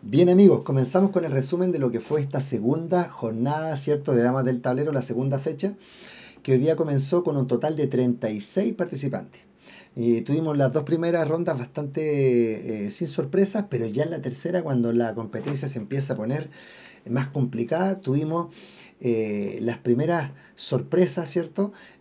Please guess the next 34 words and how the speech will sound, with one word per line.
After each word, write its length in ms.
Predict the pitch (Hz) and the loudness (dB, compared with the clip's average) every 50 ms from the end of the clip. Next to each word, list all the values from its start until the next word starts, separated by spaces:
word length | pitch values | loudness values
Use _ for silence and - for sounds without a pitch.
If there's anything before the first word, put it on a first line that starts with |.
| _ - | _ -6
Eh, 320 | 127 117 113 113 107 110 | -4 -2 0 0 0 0
va-, 100 | 113 127 | 0 -2
vamos 260 | 123 127 147 160 165 | 0 0 0 0 0
a 40 | 156 | 0
revisar 320 | 156 139 123 - - 156 156 | 0 0 0 0 0 -2 0
algunos 280 | 156 147 156 156 151 | 0 -2 -2 -4 -2
de 60 | 143 147 | -2 -2
estos 200 | 139 - 147 131 | -2 -2 -2 -2
resultados. 580 | 123 117 - 113 101 - - 131 123 107 98 | -2 -4 -4 -6 -10 -4 -2 -2 -2 -2 -2
Si 60 | - | -6
ustedes 260 | 113 - - 147 147 139 | -8 -4 -2 -2 -2 -2
se 100 | 151 147 | -2 -4
fijan, 300 | 147 156 139 156 151 143 | -4 -4 -4 -4 -4 -2
en 120 | 127 117 | 0 0
la 120 | 117 117 | 0 0
primera 500 | 107 110 110 123 135 139 143 147 151 147 | 0 -2 -2 -2 -2 -2 -2 -2 -4 -4
mesa, 560 | 139 135 143 160 160 139 139 - 143 160 175 - - _ - - - - - - _ - | -2 -2 -2 -2 -2 -4 -4 -4 -4 -4 -6 -8 -14 _ -20 -20 -20 -20 -20 -20 _ -16
Julia 320 | - - 139 143 143 151 | -6 -2 0 2 2 2
Figueroa, 480 | 143 139 139 120 120 123 147 147 131 123 | 2 2 2 4 4 6 6 6 6 4
la 220 | 123 120 123 120 | 4 4 4 4
derribadora 720 | 113 120 123 120 117 120 123 117 117 117 117 139 165 165 156 | 2 2 2 2 2 2 0 0 0 0 2 2 2 2 2
de 80 | 156 | 0
gigantes 440 | 135 135 127 120 160 160 143 135 127 | -2 -2 0 0 0 -2 -2 -4 -6
que 80 | - 135 | -4 -2
le 80 | 127 | -2
pusimos, 380 | 123 131 123 - 143 143 151 147 | 0 -2 -2 -2 -2 -4 -4 -4
porque 220 | 139 127 107 127 | -6 -6 -6 -6
fue 120 | - - 127 | -4 0 0
la 120 | 127 123 | 2 2
revelación 480 | 117 120 113 104 104 101 - - 143 143 | 2 2 0 0 -2 -6 -6 -4 -4 -2
de 60 | 143 | -2
la 40 | 143 | -2
primera 300 | 143 147 147 147 156 147 | -4 -4 -4 -6 -6 -6
fecha, 320 | - 131 - - 156 139 | -6 -8 -8 -8 -10 -12